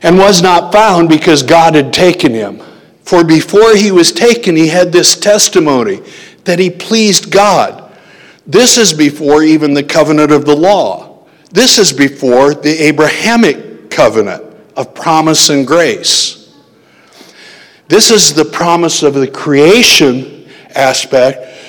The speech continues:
that he had this testimony, that he pleased God. But what did he do? But without faith, it's impossible to please him.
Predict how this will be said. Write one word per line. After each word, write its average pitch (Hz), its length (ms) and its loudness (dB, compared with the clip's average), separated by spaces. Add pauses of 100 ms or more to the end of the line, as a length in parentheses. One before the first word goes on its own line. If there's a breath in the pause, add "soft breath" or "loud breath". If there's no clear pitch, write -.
(280 loud breath)
that 139 160 -2
he 175 1000 -2
had 156 320 -2
this 165 260 2
testimony, 123 960 -4 (960 loud breath)
that 165 120 0
he 170 120 2
pleased 196 480 -2
God. 160 560 -4
But 160 200 -4
what 156 300 -8
did 196 160 -8
he 185 140 -6
do? 185 600 -4
But - 140 -4
without 233 720 -2
faith, 151 480 2
it's 175 220 0
impossible 185 1000 -2
to 110 140 -8
please 107 440 -8
him. 92 280 -6